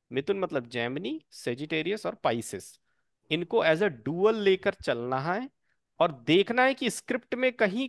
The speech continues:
कोई कनेक्शन डुअल राशि से तो नहीं बन रहा है, प्लस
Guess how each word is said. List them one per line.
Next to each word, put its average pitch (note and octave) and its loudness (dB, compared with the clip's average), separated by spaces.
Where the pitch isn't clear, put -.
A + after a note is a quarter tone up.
कोई A#3 4
कनेक्शन G3+ 2
डुअल F3+ 2
राशि F#3+ 4
से G#3 -2
तो G#3 -2
नहीं F#3 0
बन D#3 -2
रहा G#2+ -6
है, F#2+ -20
प्लस F#3+ 6